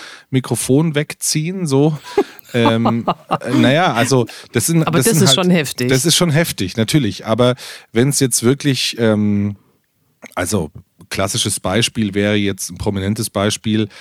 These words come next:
Speaker 1: Hart aber fair, wo, wo Luis Klamroth da schon mal, also da muss er den Leuten wirklich, da stellt er sich vor die Leute und, äh, sagt ihnen, äh, quasi auf fünfzig Zentimeter Entfernung, „Jetzt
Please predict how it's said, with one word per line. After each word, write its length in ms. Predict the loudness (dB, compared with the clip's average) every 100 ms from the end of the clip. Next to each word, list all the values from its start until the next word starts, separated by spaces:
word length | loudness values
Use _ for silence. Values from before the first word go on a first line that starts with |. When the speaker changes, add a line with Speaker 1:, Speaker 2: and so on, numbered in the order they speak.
| -20 -20 -4
Speaker 1:
Hart 260 | -2 -2
aber 180 | -2 -4
fair, 540 | -2 0 2 2 0
wo, 360 | 0 0 0 -2
wo 140 | -4
Luis 340 | -4 -2 -2 -4
Klamroth 520 | -4 -2 0 0 0
da 100 | -2
schon 240 | 0 0
mal, 380 | 2 2 2 0
also 240 | -2 -8 -4
da 120 | -2
muss 200 | -2 -2
er 80 | -2
den 160 | -2
Leuten 420 | 0 0 -2 -4
wirklich, 340 | -4 -4 -4 -4
da 100 | -4
stellt 320 | -2 -2 0
er 80 | 0
sich 160 | -2 -4
vor 180 | -2
die 100 | -2
Leute 680 | -2 -2 0 -2 -2 -2 -2 -6 -20 -20 -20 _
und, 400 | -2 0 0 -2
äh, 320 | -2 0 -2 -8 -12
sagt 400 | -4 -2 -2 -2
ihnen, 360 | -2 -2 -4
äh, 180 | -8 -12
quasi 360 | -6 -2 0 -2
auf 160 | -4 -2
fünfzig 420 | -2 -2 -4 -4
Zentimeter 500 | -2 0 0 0 0
Entfernung, 540 | -4 -4 -2 -2 -2
„Jetzt 460 | -4 -4 -4 -8